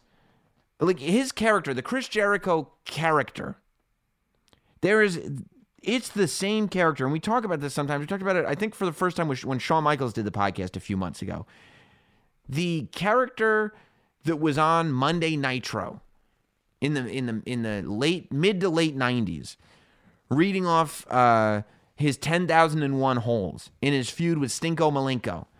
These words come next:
The Jericho that was calling Goldberg Greenberg. That Jericho.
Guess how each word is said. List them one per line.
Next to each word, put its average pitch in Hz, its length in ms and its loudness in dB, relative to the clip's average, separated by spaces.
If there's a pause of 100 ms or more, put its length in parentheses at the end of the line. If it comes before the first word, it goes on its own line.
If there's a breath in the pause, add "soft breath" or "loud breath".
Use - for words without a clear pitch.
(440 soft breath)
The 139 120 2
Jericho 185 640 4
that 165 160 0
was 143 180 -2
calling 160 380 2
Goldberg 143 560 4
Greenberg. 110 640 -2
That 170 280 4
Jericho. 151 640 -2